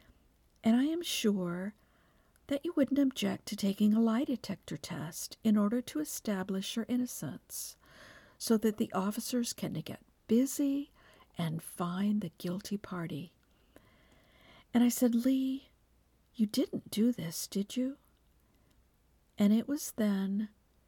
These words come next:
that he said he did. Well,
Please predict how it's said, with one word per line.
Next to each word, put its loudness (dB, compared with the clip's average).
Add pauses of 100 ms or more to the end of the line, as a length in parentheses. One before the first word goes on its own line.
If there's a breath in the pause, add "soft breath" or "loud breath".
(880)
that -4
he -2
said -6 (760)
he -4
did. -8 (3000)
Well, -2